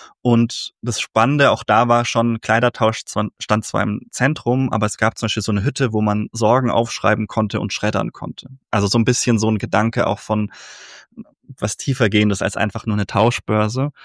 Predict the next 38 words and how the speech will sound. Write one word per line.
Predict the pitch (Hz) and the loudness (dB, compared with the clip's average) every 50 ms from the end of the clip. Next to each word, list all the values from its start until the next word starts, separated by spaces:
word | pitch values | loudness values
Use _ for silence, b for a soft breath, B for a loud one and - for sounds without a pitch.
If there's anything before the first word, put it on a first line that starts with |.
| B B B B B B B B | B B B B B B B B
Und | - 117 113 | -2 0 2
bei | 113 113 | 2 2
diesen | 113 120 127 107 | 2 2 0 0
Events | 107 107 110 135 143 - - - _ | 2 4 4 2 2 -2 -6 -12 _
sind | 117 120 117 - | -4 -4 -2 0
teilweise | 127 117 120 117 117 | 2 2 2 2 0
tausend | - 117 117 123 117 123 113 101 | 0 2 2 2 4 2 0 2
Leute | 107 110 120 120 131 110 | 4 4 4 2 0 -2
gekommen. | 104 101 - - 98 107 98 - | -4 -4 -6 -8 -8 -8 -6 -8
Also | - 101 98 | -8 -8 -8
es, | 95 - - | -8 -8 -6
die | - 104 | -4 0
waren | 101 107 110 107 | 0 2 0 0
richtig | 104 113 110 - 110 - - - | 0 -2 -4 -4 -8 -12 -12 -12
groß. | - - - 113 101 - - - - - - - _ _ _ | -4 -2 0 0 0 -2 -6 -10 -14 -18 -20 -20 _ _ _
Und | - 110 107 107 107 104 - B B B B B B _ | -2 0 0 0 0 -2 -6 B B B B B B _
irgendwann | 139 135 143 147 127 120 117 | 0 2 2 4 4 2 2
hat | 117 - | 2 0
man | 120 117 | 0 0
aber | 107 110 | 0 0
gesagt, | 104 104 107 113 120 - | 0 2 2 0 0 0
„Naja, | 117 107 110 113 | 2 2 2 2
wir | 117 104 | 2 2
wollen | 107 107 113 120 | 2 2 4 4
das | 110 104 - - - - _ _ _ _ _ _ _ _ | 2 0 -2 -8 -14 -18 _ _ _ _ _ _ _ _
perspektivisch | - - 98 101 - - - 101 - _ - 131 139 139 147 143 135 - - - _ | -4 -2 -2 -2 -2 -6 -8 -10 -10 _ -2 -2 -2 0 0 -2 -2 -4 -8 -12 _
schon | - - - 123 117 107 | -10 -2 -2 0 0 0
auch | - 107 - - | -2 -4 -6 -4
an | - 110 | -4 -4
einem | 101 98 98 | -4 -4 -4
festen | - - 104 - - - - - | -6 -6 -6 -6 -6 -8 -10 -6
Ort | - 104 107 120 123 - - | -2 0 0 0 -2 -4 -4
haben.“ | 104 98 98 127 131 175 226 - _ B B B B B B B B B B _ _ | -2 -2 -2 -2 -2 -4 -6 -8 _ B B B B B B B B B B _ _
Und | 113 110 - | -6 0 2
dann | 107 113 127 | 2 4 4
hat | 123 - - | 2 0 0
man | 113 110 113 - | -2 -2 -2 -2
eben | - 113 107 107 104 104 104 | -4 -6 -4 -2 -2 -4 -4